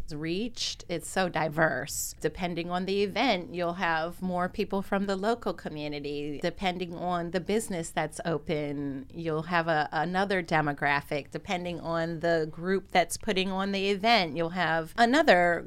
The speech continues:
group of people coming. And so we're able to make a huge impact right in our immediate community, and a lot of that is just, like, vibrational.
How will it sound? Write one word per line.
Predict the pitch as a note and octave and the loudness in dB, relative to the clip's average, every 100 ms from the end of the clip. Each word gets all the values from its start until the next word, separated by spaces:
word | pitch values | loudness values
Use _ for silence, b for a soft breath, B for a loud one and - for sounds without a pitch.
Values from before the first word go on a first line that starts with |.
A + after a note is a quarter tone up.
| F3 | -6
group | F#3 E3+ | -4 -2
of | F3+ - | -2 -4
people | G#3+ F3 F3 | -4 -2 -4
coming. | - F3 E3+ E3 E3+ | 0 0 0 -2 -2
And | F3 | -4
so | - G3 F3 F3 | -2 0 2 0
we're | F3+ G#3 G3 | -2 -2 0
able | G3+ G#3 A3+ A3 A3 | 0 0 0 -2 0
to | A3+ G3+ F#3 E3+ | 0 0 0 -2
make | F3 F#3+ F#3+ G3+ - | -2 -2 0 -2 -4
a | |
huge | D#3+ - G3+ A3+ A3+ G#3+ F3+ - | -6 -6 -4 -2 0 0 -2 -4
impact | G#3 G#3 - A3 F3+ F3 F#3 | -2 0 0 2 0 0 0
right | G3 G#3+ | 2 2
in | - G3 | 0 2
our | F#3 F3 | 6 6
immediate | F3 E3+ G3+ A#3+ C4+ | 4 0 0 0 0
community, | - E4 E4 D#4+ D#4 D#4 D#4 D#4 D4 - | 0 -2 0 0 0 -2 -2 -2 -2 -2
and | G#3 G3 G3+ G3 - | -2 -2 -2 -4 -4
a | G3 | 0
lot | F#3 F#3+ G#3 | 4 4 4
of | G#3 F#3 | 0 0
that | F#3 F#3 F#3+ - | 2 2 2 0
is | F#3 E3+ - | -4 -4 -6
just, | F#3+ F#3+ - | -8 -6 -6
like, | D#3+ | -8
vibrational. | - D#3+ E3+ F3 E3+ G3+ G#3 F#3 E3 C#3+ C3+ C3 C#3+ D3 | -4 0 0 0 2 2 2 0 0 0 -2 -4 -4 -6